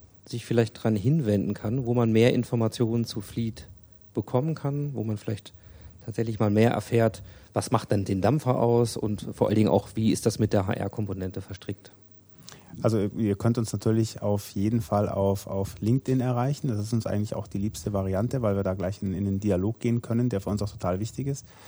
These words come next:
Speaker 2: Ähm, ihr könnt natürlich, ähm, das Buch lesen.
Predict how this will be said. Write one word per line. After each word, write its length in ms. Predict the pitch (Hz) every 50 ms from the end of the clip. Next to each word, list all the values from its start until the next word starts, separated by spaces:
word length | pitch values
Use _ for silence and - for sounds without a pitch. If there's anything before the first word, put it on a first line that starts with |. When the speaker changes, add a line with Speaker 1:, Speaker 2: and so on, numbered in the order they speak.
| - - - - - -
Speaker 2:
Ähm, 300 | 110 104 104 104 101 98
ihr 80 | 78 101
könnt 220 | - - 107 101
natürlich, 580 | - 107 95 - - 101 98 101 101 98 - -
ähm, 400 | - 98 98 98 95 92 92 92 - - - - - - - -
das 140 | 95 -
Buch 320 | - - 127 135 135 - -
lesen. 420 | 117 123 143 147 156 175 175 156